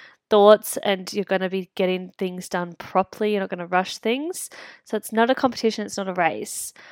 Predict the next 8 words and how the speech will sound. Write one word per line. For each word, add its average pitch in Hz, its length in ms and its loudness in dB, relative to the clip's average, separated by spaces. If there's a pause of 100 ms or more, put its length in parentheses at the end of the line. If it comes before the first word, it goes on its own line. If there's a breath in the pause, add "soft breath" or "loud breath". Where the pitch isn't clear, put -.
(360 loud breath)
But 220 120 6
at 226 100 6
the 247 80 0
bottom, 196 560 2 (500)
you 208 200 -4
will 202 300 4 (220)
see 220 440 2
people 196 800 -2